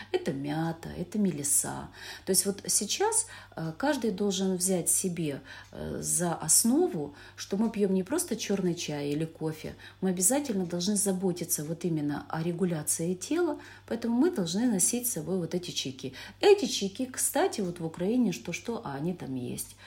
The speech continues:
Поэтому и даже и за рубежом э-, они есть. То есть нужно здесь привить себе культуру принятия своего тела и, а, глубокой заботы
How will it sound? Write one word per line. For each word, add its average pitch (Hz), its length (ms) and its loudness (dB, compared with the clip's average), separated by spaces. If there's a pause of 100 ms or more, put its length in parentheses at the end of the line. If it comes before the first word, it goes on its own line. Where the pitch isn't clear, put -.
(240)
Поэтому 190 540 2 (440)
и 180 60 0
даже 180 480 2
и - 20 2
за 175 160 -4
рубежом 143 560 0
э-, 180 160 0
они 165 300 -2
есть. 165 160 -4
То 214 60 0
есть 202 140 0
нужно 269 240 4
здесь 208 280 2
привить 214 440 0
себе 180 480 4 (380)
культуру 214 720 0 (260)
принятия 214 640 2
своего 147 420 2
тела 226 520 0 (260)
и, 208 300 2 (240)
а, 156 220 -2
глубокой 190 1000 2
заботы 170 920 0